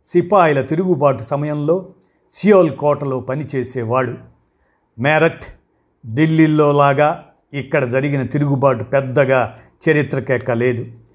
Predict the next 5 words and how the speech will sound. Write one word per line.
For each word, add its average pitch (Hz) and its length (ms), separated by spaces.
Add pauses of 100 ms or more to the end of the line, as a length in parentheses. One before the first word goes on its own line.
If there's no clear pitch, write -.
(280)
సియాల్ 170 420
కోటలో 139 460
తిరుగుబాటు 143 760
చేసిన 127 260
సేనలు 147 560